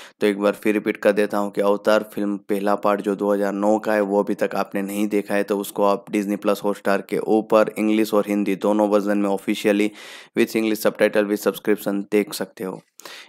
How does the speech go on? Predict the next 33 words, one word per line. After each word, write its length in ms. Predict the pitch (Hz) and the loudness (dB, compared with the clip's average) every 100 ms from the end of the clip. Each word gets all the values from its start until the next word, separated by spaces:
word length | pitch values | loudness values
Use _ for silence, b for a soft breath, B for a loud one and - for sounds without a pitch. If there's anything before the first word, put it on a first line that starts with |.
| 120 | -6
इसके 260 | - - | -4 2
अलावा 420 | 110 110 107 107 107 | 4 4 4 4 0
इस 180 | 104 - | -2 -4
फिल्म 240 | 107 104 | -2 -2
का 140 | 104 104 | 0 0
जो 240 | 104 104 | 2 0
हिंदी 360 | 98 98 101 104 | -2 -4 -4 -4
सैटेलाइट 460 | 104 101 101 101 | -2 0 2 2
वर्जन 380 | 101 101 101 107 | 2 2 2 0
है 80 | 104 | -2
उसको 240 | 101 107 | -2 -2
स्टार 400 | 101 - 101 101 | -4 2 4 4
गोल्ड 280 | 104 101 101 | 4 2 2
के 100 | - | 0
ऊपर 220 | 98 104 | 0 0
बिल्कुल 340 | 95 101 104 101 | 0 -2 -2 -4
फ्री 180 | - 104 | -2 -2
में 120 | 104 | -2
प्रीमियर 340 | 104 101 104 | -2 -2 0
होते 220 | 98 95 | 0 0
हुए 100 | 101 | 2
आप 140 | 98 101 | 0 -2
एंजॉय 280 | 95 98 107 | -2 -2 0
कर 200 | 98 98 | 0 0
सकते 360 | - 95 101 | -2 -6 -4
हो। 220 | 90 98 B B B B B | -6 -8 B B B B B
अवतार 580 | 104 104 - 95 101 - _ - | -2 0 -2 -8 -10 -14 _ -10
जो 100 | 101 | -8
दो 180 | 98 101 | -4 -4
हज़ार 280 | 98 98 | -2 -2
नौ 280 | 98 104 120 | -2 0 0
की 260 | 123 139 127 | 0 -4 -4
एक 200 | 131 | -4